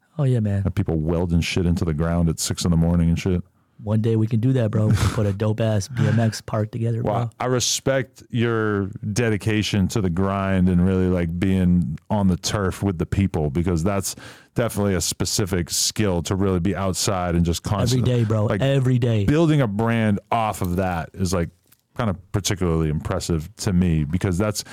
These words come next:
Speaker 2: through YouTube. I don't really have to do that as much, although I definitely, like, with the store and stuff, I was de-, definitely touching the people a lot. But with YouTube and, and social media, you kind of feel like you can just make shit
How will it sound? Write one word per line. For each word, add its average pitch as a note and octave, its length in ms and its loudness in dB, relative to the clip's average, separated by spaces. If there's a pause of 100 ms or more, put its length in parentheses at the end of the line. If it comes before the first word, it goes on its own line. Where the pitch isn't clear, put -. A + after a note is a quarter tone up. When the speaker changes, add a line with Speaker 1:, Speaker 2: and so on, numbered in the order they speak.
(360)
Speaker 2:
through E3+ 360 4
YouTube. C3+ 680 2 (500)
I C#3+ 60 -2
don't C#3+ 140 2
really C3 160 4
have A#2+ 160 -2
to G#2+ 100 -4
do A#2 280 0
that G2+ 260 0
as A2 340 -2
much, G#2 320 2
although G2+ 200 0
I G2+ 60 0
definitely, B2 340 0
like, F#2+ 260 -2
with A2 100 -2
the F2+ 60 -2
store B2 420 0
and G#2 100 0
stuff, G2 220 -2
I G2 80 0
was F#2+ 100 0
de-, G#2 200 0
definitely G2+ 380 -2
touching G#2+ 280 -2
the F2+ 80 2
people A#2+ 260 2
a - 60 2
lot. G2 240 -2 (140)
But B2+ 100 -2
with F#2 140 0
YouTube C#3 580 2
and, A2 120 0
and G#2 240 0
social A#2 260 0
media, C3+ 300 4
you G#2 120 4
kind C#3+ 240 -2
of C3+ 60 -2
feel A#2+ 140 0
like A2 160 0
you G#2 100 -2
can G2 140 0
just F#2 260 -2 (320)
make G#2 260 2
shit F#2 420 0